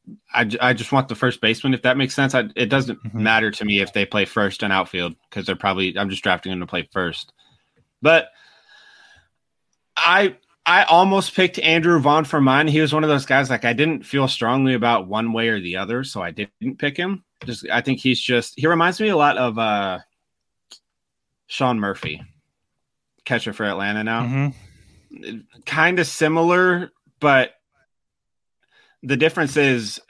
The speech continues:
Speaker 1: those counting stats at the catcher position are nice. So, like, he was your sleeper. So, like, those counting stats at catcher are nice,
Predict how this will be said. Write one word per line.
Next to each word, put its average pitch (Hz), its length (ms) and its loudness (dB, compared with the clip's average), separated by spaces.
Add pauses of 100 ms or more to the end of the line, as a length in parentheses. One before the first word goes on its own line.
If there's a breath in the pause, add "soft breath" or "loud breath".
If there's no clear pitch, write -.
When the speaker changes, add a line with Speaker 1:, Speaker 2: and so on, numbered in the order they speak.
(140)
Speaker 1:
those 139 320 0
counting 143 380 0
stats 131 360 0
at 123 140 -4
the 101 80 -8
catcher 131 400 -2
position 190 640 -4 (480)
are 104 160 0
nice. 120 680 -2
So, 107 400 -6
like, 110 220 -4
he 170 80 2
was 147 140 2
your 165 120 4
sleeper. 165 440 -4 (380)
So, - 140 -2
like, 135 160 2
those 135 140 -2
counting 151 300 0
stats 135 340 -2 (140)
at 120 200 -6
catcher 160 280 0
are 120 100 2
nice, 131 440 -2